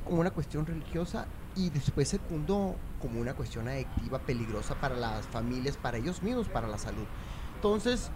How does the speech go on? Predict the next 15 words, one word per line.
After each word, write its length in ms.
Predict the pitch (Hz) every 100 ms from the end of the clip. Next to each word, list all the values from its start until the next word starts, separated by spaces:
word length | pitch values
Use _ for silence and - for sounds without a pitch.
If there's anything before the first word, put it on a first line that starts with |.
| - - - - - - - - - - - - - -
un 300 | 196 208 214
detalle, 500 | 214 202 196 214 214 - - -
este, 760 | - 147 - 170 175 165 135 - - -
creo 260 | 180 196
yo, 200 | 196 202 214
ahorita 200 | 170 185
que 80 |
estamos 300 | 151 170 175
hablando 280 | 143 139 165
de 60 | 156
los 120 | 139
vapeadores, 440 | 135 - 123 143
es 120 | 139 135
que 160 | 170 - - - -
pudiera 800 | 160 156 165 180 175 180 170 156